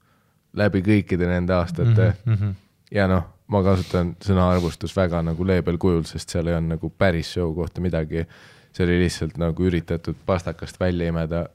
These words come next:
Speaker 1: see, et kas me olime kurvad. Et see on, äh, seal on ka midagi, see,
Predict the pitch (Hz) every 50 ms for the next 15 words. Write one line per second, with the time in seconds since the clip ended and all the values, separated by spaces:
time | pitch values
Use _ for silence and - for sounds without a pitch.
0 | _ - - 90 85 82 80 - - - 87 85 - - 90 87 85 85 85 80
1 | 76 78 80 80 95 92 85 80 80 78 - - - - - - - - - -
2 | - - - - - - - - - - - - - - - - - - - -
3 | - - - - - - _ _ _ _ _ _ _ _ _ _ _ _ _ _
4 | _ _ _ _ - - - 87 85 82 - 98 95 90 87 82 80 80 78 73
5 | 76 78 78 78 - - _ _ _ _ _ - - - - - - - - -
6 | - - - - - - - - - - - - - - - - _ _ _ _
7 | _ _ _ _ _ _ _ _ _ _ _ _ _ _ _ _ _ _ _ _
8 | _ _ _ _ _ _ - - 113 123 127 127 127 123 113 92 82 71 73 82
9 | 92 104